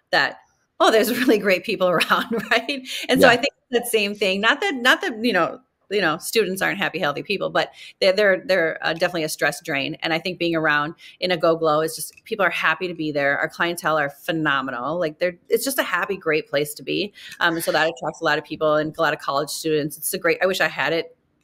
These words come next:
Speaker 1: this job in college. It was great money. You know?
Speaker 2: Yeah.
Speaker 1: It's
Speaker 2: It
Speaker 1: pretty
Speaker 2: sounds
Speaker 1: easy.
Speaker 2: like they, they can make really good money. And, you know, this is something that, that I spend a lot of time talking to my candidates about, right, is, you know, the, the whole why behind,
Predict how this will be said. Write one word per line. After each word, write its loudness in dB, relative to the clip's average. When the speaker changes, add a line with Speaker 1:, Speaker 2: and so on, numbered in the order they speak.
Speaker 1:
this 0
job 0
in -6
college. 0
It -10
was -12
great -8
money. -4
You -2
know? 4
Speaker 2:
Yeah. 2
Speaker 1:
It's -12
Speaker 2:
It -6
Speaker 1:
pretty 2
Speaker 2:
sounds 2
Speaker 1:
easy. 2
Speaker 2:
like -6
they, -2
they 0
can -2
make 0
really 4
good 2
money. 2
And, -2
you 2
know, 4
this 0
is 0
something 0
that, 0
that 2
I 4
spend -2
a 0
lot 4
of 0
time -2
talking -2
to -4
my 0
candidates -2
about, 0
right, 0
is, -4
you -4
know, -2
the, 0
the 0
whole 0
why 2
behind, -4